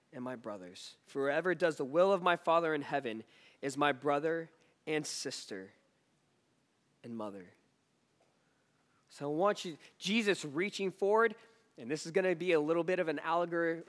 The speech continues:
allegorizing a little bit, bringing it up to here. But p-, Jesus is reaching out to us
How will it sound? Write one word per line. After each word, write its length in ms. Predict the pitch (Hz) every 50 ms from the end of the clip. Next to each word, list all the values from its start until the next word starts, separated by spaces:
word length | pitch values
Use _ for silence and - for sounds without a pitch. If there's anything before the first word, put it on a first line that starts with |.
| - -
allegorizing 800 | - 165 180 180 185 175 165 190 185 180 185 190 185 190 185 180
a 40 | 180
little 200 | 185 196 190 190
bit, 320 | 180 226 247 226 175 147
bringing 320 | 160 170 165 165 175 175 180
it 160 | 180 180 180
up 200 | 180 190 - -
to 120 | - 190 160
here. 380 | 160 175 170 185 202 202 - - - - - - - _ _ _ _ -
But 160 | - 160 - -
p-, 120 | - - _ _ _
Jesus 420 | - 180 214 240 233 269 254 190
is 140 | 180 147 139
reaching 400 | 135 147 170 196 - - 180 - -
out 200 | 170 175 165 - -
to 200 | 175 - - 165
us 420 | 151 113 95 - - - -